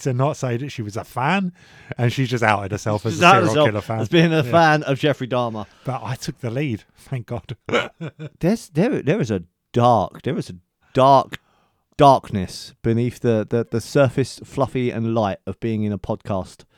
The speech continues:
Speaker 1: Yeah.
Speaker 2: 'Cause podcasts, I mean, you listen to our podcast, it's all fun. It's all fun and games.
Speaker 1: It's a nice escape from the, the terrors of the real world,
Speaker 2: And
Speaker 1: right?
Speaker 2: then, then you go other podcasts, and they're, they're fans of mass murderers.
Speaker 1: Yeah.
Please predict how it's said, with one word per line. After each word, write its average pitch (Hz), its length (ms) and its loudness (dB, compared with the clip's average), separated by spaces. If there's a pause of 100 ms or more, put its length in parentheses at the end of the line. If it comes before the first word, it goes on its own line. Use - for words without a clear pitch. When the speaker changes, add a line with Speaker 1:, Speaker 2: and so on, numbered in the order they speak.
(100)
Speaker 1:
Yeah. 151 160 -4 (360)
Speaker 2:
'Cause 120 160 -4
podcasts, 180 480 0
I 208 40 -4
mean, 339 140 -4
you 415 40 -10
listen 220 180 0
to 175 80 0
our 170 80 2
podcast, 254 480 -4
it's 392 160 -8
all 370 120 -2
fun. 127 500 -6
It's - 160 -14
all 302 140 -4
fun 214 240 -8
and 185 80 -6
games. 165 360 -6
Speaker 1:
It's - 60 -18
a 185 60 -8
nice 190 180 -6
escape - 400 -6
from 110 180 -10
the, 120 220 -4
the 123 140 -4 (220)
terrors 127 320 -6
of 107 60 -6
the 117 60 -6
real 147 180 -6
world, 92 220 -8
Speaker 2:
And 226 100 -2
Speaker 1:
right? 285 40 0
Speaker 2:
then, 285 240 -4
then 330 240 -6
you 330 80 -6
go 247 200 -2
other 254 140 -4
podcasts, 160 720 -6 (220)
and 190 160 2
they're, 214 260 0
they're 220 160 -6
fans 190 580 -2
of 139 80 -10
mass 196 240 -4
murderers. 202 580 -2
Speaker 1:
Yeah. 151 160 -12